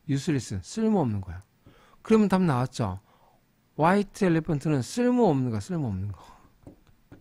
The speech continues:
<laughs> 음, 짐덩어리죠, 짐덩어리. 골칫덩어리죠. 네. 자, 그 표현.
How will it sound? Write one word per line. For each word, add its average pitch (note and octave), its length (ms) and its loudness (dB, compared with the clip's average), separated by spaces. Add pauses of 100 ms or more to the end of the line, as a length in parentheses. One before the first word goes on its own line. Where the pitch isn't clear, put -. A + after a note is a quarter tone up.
(320)
<laughs> - 80 -18 (1900)
음, F#2 220 -10
짐덩어리죠, E3+ 640 -2
짐덩어리. G#2 300 -8
골칫덩어리죠. B2 720 -6 (400)
네. F#2+ 200 -12 (3750)
자, C#3+ 120 0
그 A3 220 0
표현. E3 480 2